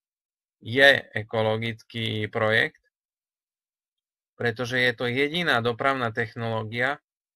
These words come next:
ktorá je priateľská k životnému prostrediu. Nebudú tam žiadne výfukové plyny a nejaké ďalšie veci, ktoré, ktoré nám znečisťujú to životné prostredie. A ak si om-, odmyslíme celú tú estakádu,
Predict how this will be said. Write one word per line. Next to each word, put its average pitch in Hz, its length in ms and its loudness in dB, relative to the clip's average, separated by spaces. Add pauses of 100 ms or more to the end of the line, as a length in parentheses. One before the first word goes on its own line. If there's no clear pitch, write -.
(280)
ktorá 117 320 0
je 135 400 2
priateľská 117 640 -2
k 104 180 -8
životnému 110 460 -6
prostrediu. 101 720 -12 (1500)
Nebudú 131 400 -2
tam 117 160 0
žiadne 135 420 4
výfukové 120 680 -2
plyny 113 640 -4 (160)
a - 80 -12
nejaké 113 420 -2
ďalšie 113 460 0
veci, 113 320 -4
ktoré, 110 400 -4
ktoré 113 320 -6
nám 110 180 -6
znečisťujú 113 800 -8
to 120 80 -4
životné 113 480 -4
prostredie. 120 720 -4 (400)
A 131 220 2
ak - 100 -18
si 147 80 -2
om-, 135 240 -4
odmyslíme 143 720 -4
celú 156 240 -2
tú 123 180 -10
estakádu, 120 880 0